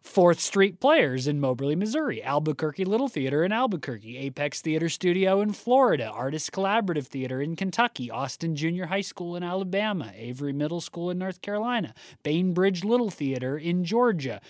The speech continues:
Banzerini House in Arizona, Baptist Fellowship of Randolph in Vermont, Basin Theater Works in Odessa, Texas, Beat Children's Theater in Oregon, Bedford Youth Performing Company in New Hampshire, Birmingham Festival Theater in Alabama,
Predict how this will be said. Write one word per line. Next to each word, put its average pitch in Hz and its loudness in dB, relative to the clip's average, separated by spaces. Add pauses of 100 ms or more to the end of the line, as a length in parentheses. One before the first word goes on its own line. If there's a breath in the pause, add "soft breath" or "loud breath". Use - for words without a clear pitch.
(200 loud breath)
Banzerini 175 2
House 127 -6
in 151 -4
Arizona, 185 2
Baptist 135 -6
Fellowship 170 -4
of 196 -4
Randolph 208 0
in 143 -6
Vermont, 180 0 (240 loud breath)
Basin 151 -2
Theater 208 2
Works 131 -4
in 151 -2
Odessa, 131 -4
Texas, - -6 (320 loud breath)
Beat 180 0
Children's 202 2
Theater 127 -2
in 165 -4
Oregon, 160 0
Bedford 147 -2
Youth 170 -2
Performing 208 0
Company 208 0
in 208 0
New 214 -2
Hampshire, 196 -4
Birmingham 135 -4
Festival 170 -6
Theater 160 -2
in 165 -2
Alabama, 175 0